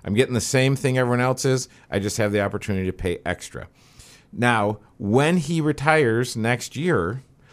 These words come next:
we're going to appeal that, and we're planning on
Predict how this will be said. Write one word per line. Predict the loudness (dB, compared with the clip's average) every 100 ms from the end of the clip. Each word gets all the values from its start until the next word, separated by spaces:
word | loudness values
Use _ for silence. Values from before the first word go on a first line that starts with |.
| -10
we're | 4 4 6
going | 2 0 -2
to | -2
appeal | -2 -4 -2 2 2
that, | 0 -2 -2 -4 -10 _ _ _ _ _ _
and | 0 2 0 -2 -6 -18 -18 _
we're | 0 0
planning | 0 -2 2 2 2 0
on | -2 -2